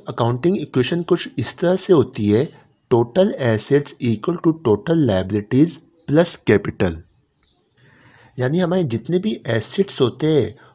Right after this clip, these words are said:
वो बराबर होते हैं लायबिलिटीज़ प्लस कैपिटल के।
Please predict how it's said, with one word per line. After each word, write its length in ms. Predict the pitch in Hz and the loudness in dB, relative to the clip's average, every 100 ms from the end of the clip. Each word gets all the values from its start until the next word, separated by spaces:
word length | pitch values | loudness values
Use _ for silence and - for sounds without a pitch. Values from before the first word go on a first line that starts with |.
| - | -4
वो 80 | 139 | -2
बराबर 480 | 107 101 101 107 185 | 2 2 2 4 4
होते 300 | 143 - 117 | 4 2 0
हैं 220 | 113 151 | 2 0
लायबिलिटीज़ 920 | 143 95 95 95 101 120 120 156 196 - _ _ _ - | -2 -4 0 -2 0 -2 0 0 0 -6 _ _ _ -2
प्लस 340 | 123 185 - - 120 | 2 2 0 -4 -2
कैपिटल 460 | 104 113 104 101 | -2 0 2 2
के। 160 | - | 2